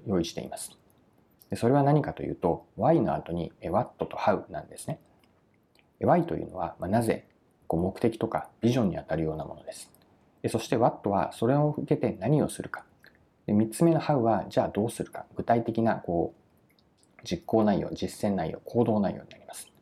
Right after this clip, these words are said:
え、Why、What、How、この順番になります。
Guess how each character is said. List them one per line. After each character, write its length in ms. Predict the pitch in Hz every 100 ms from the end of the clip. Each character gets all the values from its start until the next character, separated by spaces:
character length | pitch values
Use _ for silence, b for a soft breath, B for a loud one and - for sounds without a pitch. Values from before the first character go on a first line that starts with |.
| b b b _
え、 100 | 98
Why、 260 | 117 117 - _ _
What、 280 | - - -
How、 300 | - - -
こ 120 | - 107
の 120 | 113
順 200 | 101 95
番 80 | 82
に 60 |
な 40 | 82
り 80 | 78
ま 120 | -
す。 180 | -